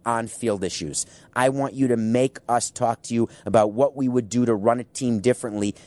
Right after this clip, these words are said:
that would add to performance. Don't let those people complain to you about all that ails them. Make them come to you and entertain you.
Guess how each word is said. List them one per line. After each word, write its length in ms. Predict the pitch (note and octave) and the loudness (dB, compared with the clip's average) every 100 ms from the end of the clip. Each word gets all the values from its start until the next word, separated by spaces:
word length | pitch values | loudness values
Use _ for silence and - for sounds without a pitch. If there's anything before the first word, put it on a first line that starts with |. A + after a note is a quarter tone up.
| - | 2
that 180 | A2+ G#2+ | 2 2
would 140 | G#2+ - | -4 -2
add 300 | A2+ A#2 A#2+ | -2 -2 -2
to 140 | - B2 | -4 -4
performance. 800 | G#2+ - A2+ G2+ - - - - _ _ _ _ _ _ | -6 0 0 0 -2 -6 -6 -10 _ _ _ _ _ _
Don't 360 | C#3+ B2+ D3 - | 4 4 2 -4
let 360 | A#2 B2 - - | 0 0 0 2
those 280 | A#2 A#2+ | 2 0
people 320 | - B2 A#2+ A2+ | -2 -2 0 0
complain 500 | G#2 G2+ A#2 A#2 A2+ | -2 -4 -2 0 0
to 120 | A2+ | 0
you 80 | A2+ | 2
about 240 | G2+ G2+ - | 4 2 2
all 240 | G2+ G#2 | 2 4
that 180 | G#2+ A#2+ | 2 0
ails 280 | G2+ F#2 F2+ | 2 2 0
them. 280 | E2+ E2 D#2 - - - - | -2 -2 -6 -14 -20 -16 -2
Make 480 | F#2 A2 B2+ C#3+ - | 2 6 6 4 -2
them 380 | G#2+ B2 B2 | 4 4 4
come 320 | A#2+ - B2 A#2 | -2 0 0 0
to 160 | - F#2 | -4 -2
you 460 | F2+ A#2+ A2+ F#2+ - - | 4 6 6 2 -4 -6
and 200 | G2+ G2 | -4 -2
entertain 540 | G#2 G#2 G2+ - F#2 D#2 | -2 -4 -2 0 0 -2
you. 200 | - | -12